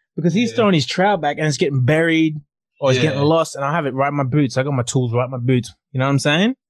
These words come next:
Speaker 2: Yeah.
Speaker 1: So I'm doing my thing. I'll take 'em out. I'm looking at 'em, like, "You know what it is, Pat?" You know what I mean? Trowel over here, come back. And you can see that the efficiency of putting it there and making utility boots for concrete i-, is amazing.
Speaker 2: Yeah.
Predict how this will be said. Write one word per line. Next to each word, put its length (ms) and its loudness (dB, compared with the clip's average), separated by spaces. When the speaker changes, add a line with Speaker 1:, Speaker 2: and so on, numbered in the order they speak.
Speaker 2:
Yeah. 420 -6
Speaker 1:
So 80 0
I'm 120 2
doing 160 2
my 100 2
thing. 240 -2
I'll 80 0
take 220 -6
'em 120 -12
out. 220 -6
I'm 100 -4
looking 220 0
at 60 -10
'em, 80 -18
like, 200 -16
"You 120 -8
know 140 -8
what 100 -6
it 100 -6
is, 120 -6
Pat?" 320 -2
You 80 2
know 60 2
what 60 0
I 40 0
mean? 160 0
Trowel 280 0
over 120 0
here, 320 2
come 240 0
back. 300 0
And 80 0
you 60 2
can 100 4
see 260 2
that 100 0
the 180 2
efficiency 960 0
of 160 -4
putting 240 -4
it 100 -8
there 380 0
and 160 -6
making 260 0
utility 380 0
boots 220 0
for 100 -10
concrete 460 0
i-, 220 -10
is 200 -6
amazing. 680 0
Speaker 2:
Yeah. 340 -8